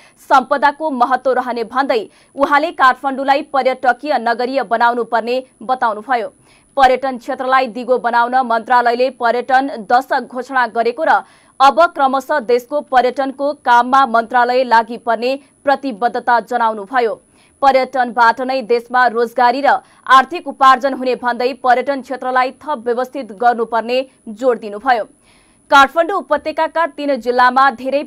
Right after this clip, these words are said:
पर्यटकीय गन्तव्य छन्, त्यसैले काठमाडौँको मोडालिटीलाई हामीले परिवर्तन गरेर जानुपर्छ। सहरका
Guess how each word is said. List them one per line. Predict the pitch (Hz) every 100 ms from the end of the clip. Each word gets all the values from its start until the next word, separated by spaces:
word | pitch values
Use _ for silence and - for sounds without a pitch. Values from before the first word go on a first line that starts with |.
| -
पर्यटकीय | 247 233 247 240 294 262
गन्तव्य | 233 233 220 226 208
छन्, | 285 220 - _ _
त्यसैले | 269 262 294 330
काठमाडौँको | - 262 - 269 262 262 294
मोडालिटीलाई | 247 240 240 240 240 269 262 302
हामीले | - 262 262 277 320
परिवर्तन | - 247 233 254 262
गरेर | 220 226 226 254 277 - -
जानुपर्छ। | 208 254 240 226 220 214 254 - _ _ _ -
सहरका | 285 302 349